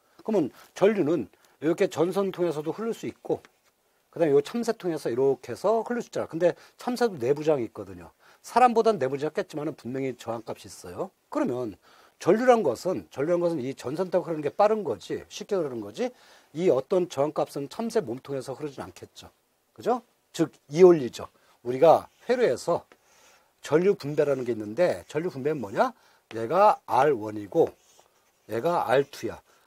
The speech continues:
지금 두 개의 저항값이 병렬이잖아요. 그랬을 때 회로 전체 I가 흘렀을 때,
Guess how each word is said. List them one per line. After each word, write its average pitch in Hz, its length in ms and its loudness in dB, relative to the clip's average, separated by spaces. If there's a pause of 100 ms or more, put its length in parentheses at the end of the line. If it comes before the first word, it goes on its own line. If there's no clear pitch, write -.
(120)
지금 175 420 -2
두 156 260 -10
개의 196 260 2
저항값이 139 500 -2
병렬이잖아요. 113 880 -8 (640)
그랬을 170 360 4
때 175 340 2 (420)
회로 254 200 4
전체 156 280 -2
I가 135 300 0
흘렀을 208 440 -4
때, 135 420 -4